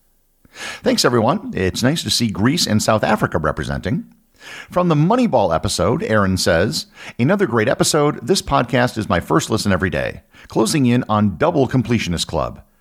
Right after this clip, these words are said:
Do we get a gold jacket, a key card to the V I P lounge, or do we just mingle with the singles?" B Scott Hare writes, "Interesting as always.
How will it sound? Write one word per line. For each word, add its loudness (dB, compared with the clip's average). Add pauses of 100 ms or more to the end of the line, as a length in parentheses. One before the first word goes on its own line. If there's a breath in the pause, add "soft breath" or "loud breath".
(120)
Do -6
we 0
get 2
a 0
gold 0
jacket, 0
a -10
key -6
card 2
to -4
the -2
V 0
I 2
P -6
lounge, 0
or 2
do 2
we 2
just 2
mingle 2
with -4
the -4
singles?" -2 (880 loud breath)
B 2
Scott 0
Hare 2
writes, 0 (320 loud breath)
"Interesting 0
as 0
always. 0